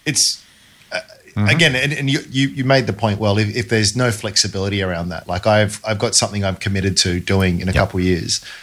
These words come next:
Speaker 1: It's just, it's not worth the risk. Yes,
Speaker 2: Mm-hmm.
Speaker 1: again, it's like the very first question we had on this episode. You know, you might, hindsight will be, will tell you exactly what you could have and should have done,
Speaker 2: <laughs>
Speaker 1: um, but you won't know. Um,
Speaker 2: Mm.
Speaker 1: but it's just, it's too,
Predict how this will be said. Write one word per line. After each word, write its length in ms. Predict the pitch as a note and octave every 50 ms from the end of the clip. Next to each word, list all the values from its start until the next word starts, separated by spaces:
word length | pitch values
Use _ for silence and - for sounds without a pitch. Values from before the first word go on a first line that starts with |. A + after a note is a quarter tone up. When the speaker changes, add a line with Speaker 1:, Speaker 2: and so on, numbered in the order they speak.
| - - - _ -
Speaker 1:
It's 200 | B2+ C3+ - -
just, 240 | A#3+ A#3 - -
it's 180 | C#3+ C#3+ - -
not 160 | F3+ F#3 -
worth 240 | G#2+ B2 B2+ A#2+ -
the 100 | - G2+
risk. 300 | F2+ A2+ C#3 B2+ - -
Yes, 260 | F3 G3 G3+ F3+ - E3
Speaker 2:
Mm-hmm. 80 | -
Speaker 1:
again, 260 | D#3+ C#3+ E3+ G3 G3 E3
it's 120 | - - E3
like 160 | D#3+ D3 -
the 100 | C#3 B2+
very 180 | G#2+ A#2+ A#2+ A2+
first 280 | G2+ - A#2 A#2+ - -
question 280 | B2 A2 - - G#2
we 80 | F#2+ F#2
had 120 | F#2+ G2 F#2
on 100 | F2+ F2+
this 120 | F#2 -
episode. 480 | - F2 - - - - F2 E2+ E2+ F2+
You 80 | G#2
know, 60 | G#2+ G#2+
you 140 | A2+ A#2+
might, 260 | B2+ C3+ C#3+ C#3+ D3 -
hindsight 480 | A#2 A2+ D3 F3 F3 - D#3 C#3+ B2
will 80 | B2 B2
be, 320 | G#2 A2+ G#2+ G#2 G2+ G#2 G#2 -
will 100 | B2 B2
tell 160 | A#2+ - A#2+
you 120 | A2+ G#2
exactly 360 | G2+ F#2+ - A#2 A2 - - G2+
what 140 | F#2+ F#2
you 60 | F#2 F2
could 160 | - A2 G2+
have 100 | G2+ -
and 80 | F#2 F2
should 140 | - - G2+
have 120 | G2 -
done, 280 | - E2+ E2+ G#2+ D#3+ F#3 - - - D3 -
Speaker 2:
<laughs> 280 | C#3+ C#3 B2 A#2+ - -
Speaker 1:
um, 440 | A2+ G#2+ G#2 G#2 G2+ G2+ G#2 G2 G#2 -
but 120 | D3+ D#3
you 120 | C#3+ D3 C#3
won't 280 | C#3+ D3 C#3+ C#3+ A#2+
know. 320 | A2 G2+ F#2 A2 D#3 G#3+ G#3+ - _ -
Um, 100 | A#2+ A#2+
Speaker 2:
Mm. 380 | A#2+ A#2 A2 A2 A2 A2 A2 G#2 - -
Speaker 1:
but 140 | G#2+ C#3 C#3
it's 100 | C3 -
just, 280 | - F#3 F3 - - -
it's 180 | D#3 - -
too, 380 | - - - G3 G#3+ G#3 -